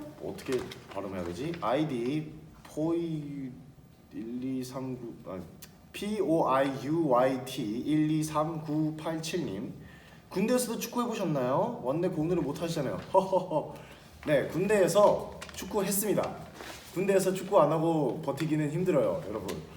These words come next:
몰라, 제가 있었던 부대는 한-, 그랬어요. 어쨌든 축구도 많이 했고요. 어, 사실 저는 공놀이 잘 못하는 거는 인정합니다. 많은 저의 부대, 어, 전우들도 그렇게 설명해 줄 거예요. 저는 공놀이 잘 못합니다. 하지만,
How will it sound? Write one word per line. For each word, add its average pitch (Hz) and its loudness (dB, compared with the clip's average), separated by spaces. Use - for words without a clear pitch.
몰라, 107 -2
제가 113 0
있었던 - -4
부대는 101 -8
한-, 107 -12
그랬어요. 80 -8
어쨌든 95 -8
축구도 143 -4
많이 110 -4
했고요. 147 0
어, 104 2
사실 180 -4
저는 131 -2
공놀이 143 -2
잘 131 -4
못하는 117 -6
거는 113 -2
인정합니다. 123 -2
많은 113 -4
저의 110 -4
부대, 104 -4
어, 87 -4
전우들도 110 -6
그렇게 110 -6
설명해 135 -8
줄 98 -10
거예요. 90 -6
저는 98 -8
공놀이 117 -6
잘 113 -8
못합니다. 82 -10
하지만, 143 0